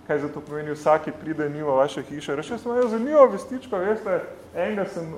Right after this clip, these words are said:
ubil, ne, zaklal, dajte me posneti." "O, super, ne, da ste prišli do nas." Mislim, zares nenavadno, ne, bizarno. Tole sodi pod neko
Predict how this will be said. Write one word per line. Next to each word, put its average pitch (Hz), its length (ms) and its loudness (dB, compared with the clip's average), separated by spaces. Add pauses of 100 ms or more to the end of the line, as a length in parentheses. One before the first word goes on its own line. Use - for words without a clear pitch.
ubil, 175 540 2
ne, 151 420 6 (320)
zaklal, 175 960 6 (140)
dajte 208 340 4
me 175 100 2
posneti." 180 500 -4
"O, 330 340 4 (120)
super, 214 800 -2 (420)
ne, 156 140 -2
da 220 160 0
ste - 140 -12
prišli - 320 -14
do 160 140 -4
nas." 160 360 0
Mislim, 143 380 -12 (420)
zares 175 720 -2 (160)
nenavadno, 135 800 0 (120)
ne, 127 120 -8
bizarno. 156 800 2 (640)
Tole 226 420 2
sodi 190 340 -4
pod 151 220 -12
neko 156 380 -6